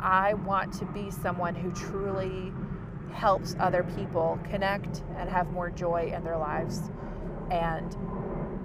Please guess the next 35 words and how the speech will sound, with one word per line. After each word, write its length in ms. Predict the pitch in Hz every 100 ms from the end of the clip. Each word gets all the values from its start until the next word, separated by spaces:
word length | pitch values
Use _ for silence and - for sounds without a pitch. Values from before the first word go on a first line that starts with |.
| - - -
if 140 | - 185
you 140 | 226 -
can 260 | 277 247
have 380 | 214 214 208 202
that 180 | 208 -
kind 200 | 208 196
of 100 | -
impact, 720 | 196 190 214 208 208 - -
I 180 | 185 185
strongly 400 | - 202 196 185
encourage. 460 | 185 185 190 190 -
Also, 540 | 196 190 202 196 196 - - - -
one 140 | 180
other 160 | 185 180
side 320 | - 190 185
note, 240 | 185 180 - - - - 185
when 160 | 185
you 240 | 196 220 -
give 200 | - 196
someone 260 | - 214 196
a 40 |
compliment, 580 | 185 - 180 202 196 190
it 140 | 190 170
re-, 120 | - - -
triggers 400 | 202 190 180 180
a 40 |
reward 460 | 175 170 180 180 -
part 180 | 190 185
of 120 | 175
the 60 | 175
person's 440 | - 170 170 170
brain 320 | - 170 175
receiving 400 | 180 170 185 180
the 80 | 170
compliment. 520 | - 185 220 220 226